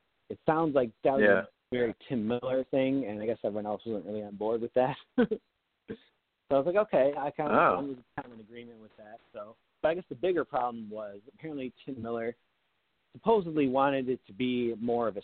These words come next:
Speaker 1: stylized movie this time around, like, try to make it more like a regular mainstream comic book movie as far as, like, the look of it and kind of stuff like that. Whereas Ryan Reynolds was
Speaker 2: Okay.
Speaker 1: trying to keep it more same tone as the first one and keep it kinda low budget and, you know,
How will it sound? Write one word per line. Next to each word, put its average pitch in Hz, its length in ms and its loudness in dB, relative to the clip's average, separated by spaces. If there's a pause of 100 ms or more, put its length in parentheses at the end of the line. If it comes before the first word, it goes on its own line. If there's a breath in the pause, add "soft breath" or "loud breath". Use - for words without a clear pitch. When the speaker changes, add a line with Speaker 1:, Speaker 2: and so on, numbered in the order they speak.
Speaker 1:
stylized 131 580 4
movie 151 260 2
this 160 120 -4
time 170 240 -6
around, 170 300 -14
like, 120 160 -18
try 131 180 -12
to 120 80 -6
make 120 240 -6
it 131 160 -8
more 117 160 -4
like 110 160 -20
a 107 60 -10
regular 107 280 -12
mainstream 107 560 -20
comic 117 240 -16
book 110 140 -10
movie 113 400 -8
as 107 140 -8
far 101 180 -18
as, 92 80 -20
like, 95 140 -20
the 101 80 -18
look 104 180 -12
of 110 140 -6
it 110 180 -12
and 113 140 -18
kind 120 160 -14
of 120 140 -12
stuff 127 140 -14
like 127 140 -6
that. 139 240 0 (200)
Whereas 127 220 4
Ryan 123 240 -2
Reynolds 113 280 -6
was 151 100 2
Speaker 2:
Okay. - 100 -4
Speaker 1:
trying 113 120 0
to 110 60 -14
keep - 300 -18 (100)
it 110 40 -12
more 104 380 -4 (120)
same 107 300 -6
tone 113 240 -6
as 98 120 -14
the 98 80 -14
first 107 280 -6
one 98 200 -12
and 95 120 -18
keep 110 220 -10
it 90 100 -14
kinda 98 180 -16
low 101 220 0
budget 101 540 -2
and, 90 240 -20 (880)
you 110 140 -4
know, 85 160 -10